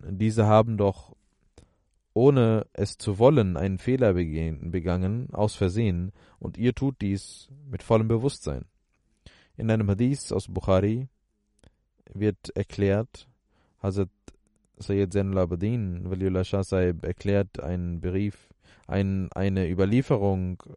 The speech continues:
äh, aus Bukhari und schreibt: "Die Ereignisse zeigen,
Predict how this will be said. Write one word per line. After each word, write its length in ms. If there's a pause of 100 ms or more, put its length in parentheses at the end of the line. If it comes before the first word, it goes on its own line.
(500)
äh, 800 (580)
aus 200
Bukhari 440 (1200)
und 580 (1600)
schreibt: 800 (1200)
"Die 140
Ereignisse 540
zeigen, 720